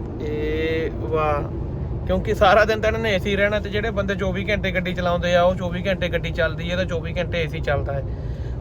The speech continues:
ਉਹ ਇੱਕ ਮਿੰਟ ਵੀ ਏ ਸੀ ਜਿਹੜਾ ਉਹ ਬੰਦ ਨਹੀਂ ਕਰਦੇ। ਗੱਡੀ ਖੜੀ ਆ, ਪਾਰਕ ਕੀਤੀ ਆ, ਜੋ ਵੀ ਆ,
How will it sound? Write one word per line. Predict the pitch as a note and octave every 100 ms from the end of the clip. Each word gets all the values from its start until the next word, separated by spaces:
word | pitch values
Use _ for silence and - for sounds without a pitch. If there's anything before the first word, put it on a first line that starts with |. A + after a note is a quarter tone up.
| F3+
ਉਹ | G3
ਇੱਕ | F#3 F#3+
ਮਿੰਟ | F3+ E3+
ਵੀ | F3 F#3+
ਏ | F3
ਸੀ | D#3+ E3+
ਜਿਹੜਾ | E3 E3+
ਉਹ | F3+
ਬੰਦ | D#3+ D3+
ਨਹੀਂ | D3 D3
ਕਰਦੇ। | D3+ D3 D3 - - - -
ਗੱਡੀ | D#3+ D#3 E3+
ਖੜੀ | F3+ E3 F3+
ਆ, | F3+ F3
ਪਾਰਕ | - D#3+ D#3 D#3
ਕੀਤੀ | D#3+ D#3+ - E3+
ਆ, | F3
ਜੋ | D#3+ D#3+
ਵੀ | D#3+
ਆ, | E3